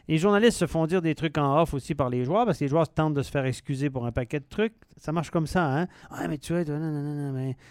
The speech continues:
Donc, il dit aux journalistes pour expliquer les mauvaises performances, et cetera. On sait comment ça va. Et puis moi, ça me ch-, je sais qu'il y a une loi non écrite qui dit, mais est-ce que c'est, il a,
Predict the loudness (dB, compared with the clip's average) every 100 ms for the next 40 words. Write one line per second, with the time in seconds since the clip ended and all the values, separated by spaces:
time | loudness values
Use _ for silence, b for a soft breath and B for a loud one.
0 | b 0 0 0 0 4 6 6 6 6
1 | 8 6 4 0 0 0 0 2 4 4
2 | 2 -2 0 2 2 0 -2 -4 -2 -2
3 | -2 -2 -2 0 0 -2 -2 -2 -6 B
4 | B B B B -2 0 2 4 4 2
5 | 0 -8 -14 -20 -20 -20 -20 -20 -16 2
6 | 2 4 2 4 4 4 4 6 6 6
7 | 2 0 -4 -4 -2 0 2 4 2 2
8 | 0 6 6